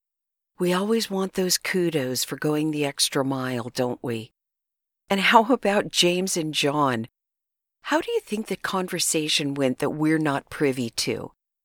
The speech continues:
Was it, "Hey, Mom, I bet if you came with us and ask him, he'll say yes"?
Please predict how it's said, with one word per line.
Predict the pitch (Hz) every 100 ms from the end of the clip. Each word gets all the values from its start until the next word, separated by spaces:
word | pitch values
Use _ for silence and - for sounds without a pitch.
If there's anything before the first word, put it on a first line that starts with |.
| _ -
Was | 202 196
it, | 196 - _ _ _
"Hey, | - 254 294 185
Mom, | 196 262 233 131 131 _ _ -
I | 233
bet | 294 214 214 -
if | 180 156 -
you | 214 277
came | - 175 175
with | 277 302
us | 131 175
and | 139
ask | 160 165 -
him, | 214
he'll | 208 262
say | 269 302 277
yes"? | 262 285 339 - -